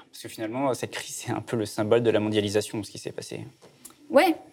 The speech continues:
Speaker 2: bah, mais
Speaker 1: Cette
Speaker 2: c'est
Speaker 1: économie hyper mondialisée.
Speaker 2: Oui, oui, ne serait-ce que pa-, effectivement, parce qu'on a, on, ça a montré qu'on était extrêmement dépendant de biens essentiels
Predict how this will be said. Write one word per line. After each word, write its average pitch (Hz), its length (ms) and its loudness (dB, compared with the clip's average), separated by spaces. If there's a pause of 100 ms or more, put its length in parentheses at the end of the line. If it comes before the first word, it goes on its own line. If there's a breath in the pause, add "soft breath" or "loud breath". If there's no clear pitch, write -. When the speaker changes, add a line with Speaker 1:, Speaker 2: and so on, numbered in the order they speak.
(140)
Speaker 2:
bah, 190 420 6
mais 208 140 4
Speaker 1:
Cette - 100 4
Speaker 2:
c'est 113 80 -2
Speaker 1:
économie 117 380 -4
hyper 110 220 4
mondialisée. 104 480 -2 (640 soft breath)
Speaker 2:
Oui, 247 80 10
oui, 320 220 10
ne 226 120 6
serait-ce 262 340 6
que 247 80 8
pa-, 220 300 4
effectivement, 262 440 6
parce - 140 4
qu'on 208 160 0
a, 190 300 4
on, - 380 -8
ça - 160 2
a 185 40 10
montré 220 360 6
qu'on 208 200 0
était 202 180 4
extrêmement 214 480 4
dépendant 208 440 4
de 196 100 2
biens 202 280 2
essentiels 202 720 4